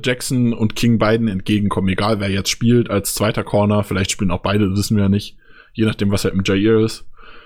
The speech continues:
Ich glaub, das Problem wird tatsächlich sein, ob wir Chark irgendwie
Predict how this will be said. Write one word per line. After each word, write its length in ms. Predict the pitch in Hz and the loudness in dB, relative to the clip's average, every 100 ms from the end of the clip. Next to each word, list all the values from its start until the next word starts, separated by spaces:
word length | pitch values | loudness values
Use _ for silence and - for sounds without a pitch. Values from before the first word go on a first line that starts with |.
| - | -18
Ich 60 | - | -4
glaub, 160 | 113 113 | -2 -2
das 120 | - | -2
Problem 380 | 127 110 123 120 | 0 2 2 2
wird 120 | 113 | 0
tatsächlich 400 | 113 120 113 104 | 0 -2 -2 -2
sein, 240 | 113 110 | 0 0
ob 220 | 107 - | -2 -4
wir 160 | 113 101 | 0 0
Chark 360 | - 104 110 - | 0 0 -2 -2
irgendwie 560 | 90 90 95 92 95 | -2 0 0 0 0